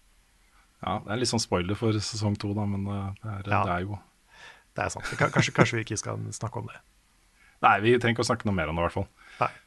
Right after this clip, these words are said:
Speaker 1: Um, men jeg tror da at de kan ta utgangspunkt i Mandalorian og lage, eh, en utrolig fet sånn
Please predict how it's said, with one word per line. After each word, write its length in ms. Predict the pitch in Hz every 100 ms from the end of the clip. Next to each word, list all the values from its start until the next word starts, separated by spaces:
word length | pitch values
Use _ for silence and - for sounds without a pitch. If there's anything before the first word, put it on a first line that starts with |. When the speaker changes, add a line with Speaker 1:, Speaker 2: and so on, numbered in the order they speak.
| -
Speaker 1:
Um, 800 | 110 107 107 107 107 107 107 123
men 120 | 127
jeg 320 | 151 135 139 -
tror 240 | - 127
da 120 | 123 - 123
at 140 | 120
de 140 | 113
kan 140 | 110 113
ta 120 | 113
utgangspunkt 560 | 117 - 87 - 98 110
i 20 |
Mandalorian 600 | 104 95 98 87 95 113
og 80 | 110
lage, 380 | 95 78 95 95
eh, 640 | 101 117 104 101 98 113
en 400 | 101 104 101 104 113 110
utrolig 320 | 107 95 98
fet 360 | 90 85 - -
sånn 340 | - 92 98